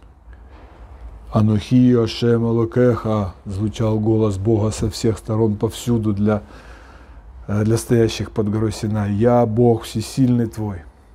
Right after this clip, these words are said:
И пишет, э, Рамбам в, э, в «Законе знаний», что, э, что в этих словах заплю-, заключается заповедь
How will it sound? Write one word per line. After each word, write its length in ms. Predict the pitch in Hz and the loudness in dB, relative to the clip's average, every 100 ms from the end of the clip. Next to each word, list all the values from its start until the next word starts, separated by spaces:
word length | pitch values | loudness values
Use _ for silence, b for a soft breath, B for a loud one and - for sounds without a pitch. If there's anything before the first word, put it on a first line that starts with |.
| - - - | -20 -20 -14
И 80 | 113 | -10
пишет, 480 | - 127 - 117 - | 0 0 2 -2 -2
э, 300 | 113 110 107 104 104 | -2 0 0 -4 -6
Рамбам 580 | 110 110 101 147 214 - B B B B B | -4 -2 2 2 0 -6 B B B B B
в, 460 | 110 113 117 117 113 101 - - - - - - - - - - - - - | -6 0 2 2 0 -6 -16 -20 -20 -20 -20 -20 -20 -20 -20 -20 -18 -12 -4
э, 200 | 117 113 | 0 2
в 60 | |
«Законе 440 | 104 113 127 117 113 | 2 2 2 2 0
знаний», 480 | 117 156 185 175 170 - b b b b | 0 0 0 -2 -6 -14 b b b b
что, 800 | - - 120 117 117 117 117 104 - B B B B - - - | -16 -4 2 4 4 4 2 -2 -8 B B B B -20 -20 -18
э, 1040 | 101 95 101 95 76 80 - 85 80 92 85 | -16 -12 -10 -10 -12 -14 -14 -12 -12 -10 -12
что 340 | - - 117 | -10 0 0
в 260 | 110 110 131 | 0 0 2
этих 220 | 139 123 | 2 0
словах 480 | - 120 156 - - - - | 0 2 2 0 -8 -18 -6
заплю-, 340 | 113 - 120 | -6 -2 -2
заключается 720 | 113 117 120 107 147 135 - 113 | -2 -2 -2 2 2 2 0 -2
заповедь 560 | 127 175 156 135 - | 0 0 0 -2 -2